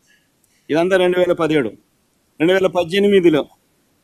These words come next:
చంద్రబాబు గారు డావోస్ వెళ్ళినప్పుడు రాష్ట్రానికి నూట యాభై సంస్థలు వస్-, వస్తాయన్నాడు. అసలు క్వశ్చన్ మార్కులు ఏమి ఉండవు, అన్నీ దాన్నే. కనీసం క్వశ్చన్ మార్కులన్నా ఉండవు.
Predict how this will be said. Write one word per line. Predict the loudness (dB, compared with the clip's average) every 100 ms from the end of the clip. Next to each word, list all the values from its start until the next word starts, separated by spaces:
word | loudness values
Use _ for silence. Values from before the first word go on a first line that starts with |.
| -2
చంద్రబాబు | 0 2 0 -2 0
గారు | 2
డావోస్ | 4 2 2 2
వెళ్ళినప్పుడు | 0 0 0
రాష్ట్రానికి | 0 0 -4 -4 -2 2
నూట | 0 0
యాభై | 2 2 2
సంస్థలు | -2 -4 -6 -4 -2
వస్-, | -2 -4 _ _ -8
వస్తాయన్నాడు. | -2 0 -2 -8 -14 _ _ _ _ _ _ _ _ _ _ _ _ _ _ -14
అసలు | -10 -8
క్వశ్చన్ | -8 -6 0
మార్కులు | 0 2 2
ఏమి | 0
ఉండవు, | 0 0
అన్నీ | 0 0 0 0 0 -2 -4 -10 _ _ -8
దాన్నే. | -4 -2 0 -2 -6 -14 _ _ _ _ -6
కనీసం | -6 -2 -4
క్వశ్చన్ | -4 -10 -6 -2
మార్కులన్నా | -2 -2 -6 -6
ఉండవు. | -6 -6 -4 -4 -8 -16